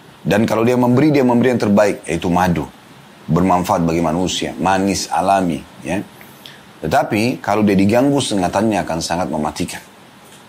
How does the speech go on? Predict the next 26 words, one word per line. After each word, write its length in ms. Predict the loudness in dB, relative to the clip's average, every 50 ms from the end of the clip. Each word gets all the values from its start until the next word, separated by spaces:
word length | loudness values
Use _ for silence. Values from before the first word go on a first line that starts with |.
| -20 -20 -20 -20 -20 -20 -20 -20 -20 -20 -20 -20 -20 -12 -4
Muslim 560 | -2 0 0 0 0 0 0 2 2 0 -2 -6 -12 -14 -10 -10
akan 200 | -6 -4 -4 -4
selalu 340 | -2 -2 -2 0 0 2 2
memberikan 320 | 2 0 0 0 -2 -2 -2
manfaat 400 | -2 -2 -2 -2 -2 -2 -2 -2
kepada 240 | -4 -4 -2 -2
orang 240 | -2 -2 -2 -2 -2
lain. 200 | -2 -2 -2 -4 -8 -10 -10
Karena 240 | -8 -6 -4 -2
Nabi 160 | 0 0 -2 -2
sallallahu 380 | -2 -2 -2 0 0 -2 -2
alaihi 60 | -4 -4
wasallam 180 | -2 -2 -2
bersabda, 460 | -2 -4 -4 -2 -2 0 0 2 0 0 -2 -4 -12 -20 -20 -20 -20 -12 -6
"Khairun 720 | -4 -2 0 0 0 0 0 0 0 0 0 0 0 0 2
nasi 400 | 2 2 2 2 0 -4 -6 -6
anfa'um 460 | -4 -4 -4 -4 -2 -2 -2 0 0
linnas." 560 | 0 0 2 2 2 2 2 0 -2 -8 -12 -14 -20 -20 -20 -20 -8 -4
Manusia 400 | -2 0 2 2 2 0 0 0
yang 80 | 0 0
paling 160 | 0 0 0
bermanfaat 480 | 2 2 2 0 0 0 0 -2 -2 0
dari 160 | -2 -2 -2
kalangan 320 | -2 -2 -2 0 0 0
muslimin, 400 | 0 -2 -2 -2 -2 -2 0 0
yang 180 | 0 0 0